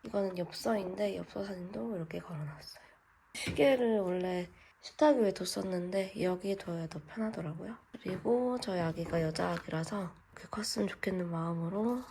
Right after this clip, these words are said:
남편이랑 같이 전시회를 갔다가 컬러링을 해본 작품입니다. 이렇게만 크면 더 바랄 게 없겠네요.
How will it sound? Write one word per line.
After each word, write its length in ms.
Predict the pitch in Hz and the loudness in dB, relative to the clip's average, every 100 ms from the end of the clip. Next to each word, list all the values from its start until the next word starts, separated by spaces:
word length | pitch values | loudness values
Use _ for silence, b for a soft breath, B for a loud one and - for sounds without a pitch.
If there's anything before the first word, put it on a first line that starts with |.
| - | -8
남편이랑 580 | - 170 170 202 190 170 | -2 0 2 2 4 2
같이 340 | 160 - - | 0 -4 -4
전시회를 560 | - 170 175 220 202 175 | 2 2 4 4 4 4
갔다가 560 | 170 - 147 147 180 165 214 | -2 -2 -2 0 -2 -2 -8
컬러링을 800 | - 202 202 190 180 170 165 165 | -4 0 2 2 0 0 0 -2
해본 560 | 196 - 180 175 160 160 - - - | -4 -4 -2 -2 -2 -6 -12 -20 -18
작품입니다. 800 | - - - 170 151 156 - - - | -18 -14 -4 -2 -2 -6 -14 -10 -4
이렇게만 460 | 185 185 190 170 | -4 -4 -4 -4
크면 440 | 170 - 190 185 190 | -4 -10 -8 -8 -8
더 120 | 180 | -10
바랄 280 | - 160 165 | -6 -4 -4
게 120 | 165 | -6
없겠네요. 560 | 156 151 165 156 151 | -12 -10 -6 -2 -2